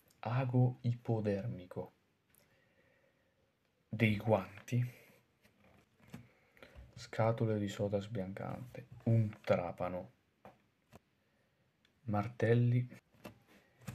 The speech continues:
e anche seghe. Qui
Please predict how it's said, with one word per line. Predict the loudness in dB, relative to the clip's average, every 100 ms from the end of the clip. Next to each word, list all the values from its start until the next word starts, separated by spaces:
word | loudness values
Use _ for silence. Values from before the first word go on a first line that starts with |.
| -8
e | -4 0
anche | 4 4 2 -4 -8 -8 _
seghe. | -10 -8 -10 -10 -12 -14 _ _ _ _ _ _ _ -20 -20 _ _ -20 -20 -20 -20 -20 -20 -20 -18 -20 -20 -20 -20 _ _ _ _ -20 -20 -8
Qui | 6 8 8 6